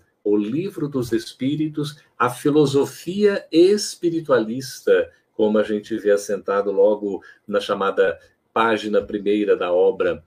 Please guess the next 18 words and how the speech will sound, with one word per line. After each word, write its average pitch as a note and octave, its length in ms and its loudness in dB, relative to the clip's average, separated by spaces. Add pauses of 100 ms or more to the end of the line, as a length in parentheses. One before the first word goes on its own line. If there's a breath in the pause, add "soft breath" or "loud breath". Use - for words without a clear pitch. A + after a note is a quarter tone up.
(160)
na G2+ 120 -2
sua G#2 240 -2
folha D3 360 -2
de C3+ 120 -6
rosto, G#2 600 -6 (220 soft breath)
na G2 140 -8
sua G#2+ 240 -4
folha G#2+ 260 -2
principal, G#2 880 0 (220 soft breath)
exatamente D3 800 -4
essa C#3+ 220 -6
insígnia B2 640 -8
de G#2+ 160 -6
ser A2 440 0
o A2+ 80 -2
Livro D#3+ 480 -4
dos D3 220 -8
Espíritos, A2 960 -4